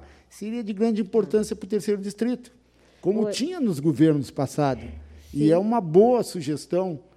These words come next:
Speaker 1: pro terceiro distrito ter lá um subprefeito ou ter alguém como a senhora tá falando.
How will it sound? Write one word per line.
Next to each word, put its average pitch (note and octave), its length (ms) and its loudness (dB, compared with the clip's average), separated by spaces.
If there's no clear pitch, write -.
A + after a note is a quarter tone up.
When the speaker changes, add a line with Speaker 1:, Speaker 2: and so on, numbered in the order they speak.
Speaker 1:
pro D3 120 -6
terceiro D3+ 400 -2
distrito F#3 460 -8
ter D#3+ 260 -2
lá D#3 160 -2
um D#3+ 120 -6
subprefeito D#3+ 800 -4
ou - 20 -8
ter E3+ 140 -6
alguém D3+ 300 0
como E3 200 -8
a - 20 -8
senhora E3+ 240 -10
tá F3 140 -8
falando. E3 400 -6